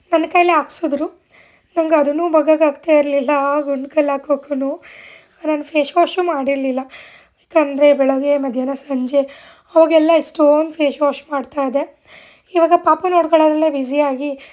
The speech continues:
ದಿನಕ್ಕೊಂದ್ಸಲ ಮುಖ ತೊಳೆದ್ರೇ ಹೆಚ್ಚು ಗೈಸ್. ಆ ರೀತಿ ಒಂಥರ ಸೋಂಬೇರಿ ಆಗಿಬಿಟ್ಟಿದ್ದೀನಿ ನಾನು.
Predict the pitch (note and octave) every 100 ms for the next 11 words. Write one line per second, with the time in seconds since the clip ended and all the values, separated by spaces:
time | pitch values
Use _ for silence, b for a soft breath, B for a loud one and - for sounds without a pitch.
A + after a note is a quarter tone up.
0 | B _ - F4 E4+ D4+ C#4+ - - D4
1 | C#4+ D#4 D4+ C#4 C#4 C4 C#4 C4 B3+ -
2 | C4 C4 C4 B B B - F4 E4+ F4
3 | E4 F4 E4+ D#4+ C#4+ C#4 C4 C#4+ C#4+ D4+
4 | B B B _ - E4 E4 D#4+ D#4 D#4
5 | C#4+ C4 C#4+ C#4 C4 B3+ A#3 C#4 A#3+